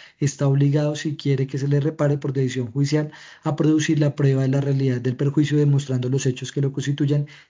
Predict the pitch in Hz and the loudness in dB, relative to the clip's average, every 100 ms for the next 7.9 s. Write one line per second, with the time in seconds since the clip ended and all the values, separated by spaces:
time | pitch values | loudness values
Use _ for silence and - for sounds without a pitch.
0 | _ - 202 208 202 196 196 185 175 175 | _ 2 4 4 -2 -2 0 0 0 2
1 | 180 - - 139 143 139 131 131 131 139 | 0 0 -6 -2 0 0 0 0 0 -2
2 | 143 - - - 143 135 139 143 143 143 | -4 -16 -20 -4 2 2 2 -2 -2 -2
3 | 151 147 147 147 143 139 135 131 127 135 | -2 -2 -2 2 2 2 0 -2 -2 -2
4 | 131 127 135 127 127 135 127 127 131 143 | -2 -4 -2 -2 -2 -4 -2 0 0 2
5 | 180 143 - - - - 143 147 156 139 | 2 0 -8 -20 -20 -2 0 2 2 0
6 | 135 131 143 143 139 143 139 135 131 127 | 0 0 0 2 -2 0 0 0 -2 -2
7 | 131 131 135 139 143 151 156 156 | -2 0 0 2 2 2 0 -2